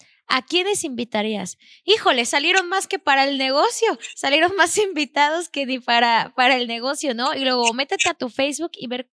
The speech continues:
ve cuántos amigos tienes, y ahí empieza a ver quiénes. Pero esto que tú nos comentas, Héctor, híjole, es bien interesante. Incluso, eh,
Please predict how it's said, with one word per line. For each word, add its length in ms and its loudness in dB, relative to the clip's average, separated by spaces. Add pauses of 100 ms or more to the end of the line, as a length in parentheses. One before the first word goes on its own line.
ve 120 0
cuántos 300 -4
amigos 300 -4
tienes, 200 -2
y 40 -2
ahí 160 -2
empieza 380 -6
a 40 -6
ver 360 -4
quiénes. 340 -10
Pero 180 -8
esto 220 -4
que 100 -10
tú 140 -12
nos 160 -14
comentas, 520 -4
Héctor, 340 -6 (440)
híjole, 280 -2
es 140 -8
bien 180 2
interesante. 720 -4 (380)
Incluso, 640 -2 (420)
eh, 560 2